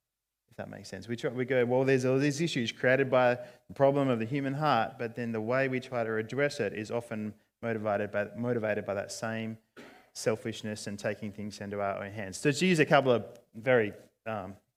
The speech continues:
simplistic examples, we hate crime and injustice that we see on the nightly news, maybe, um,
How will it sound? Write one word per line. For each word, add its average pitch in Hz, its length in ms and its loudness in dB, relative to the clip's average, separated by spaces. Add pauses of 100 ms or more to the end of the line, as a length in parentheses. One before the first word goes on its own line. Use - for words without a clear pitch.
(180)
simplistic 156 720 2
examples, 110 640 -6 (300)
we 120 240 2
hate 139 320 4
crime 143 720 4
and 127 160 -2
injustice 135 760 2
that 123 80 -2
we 107 80 -2
see 139 220 0
on 135 160 4
the 120 180 4 (440)
nightly 127 360 4
news, 127 540 2
maybe, 120 480 2 (300)
um, 107 380 2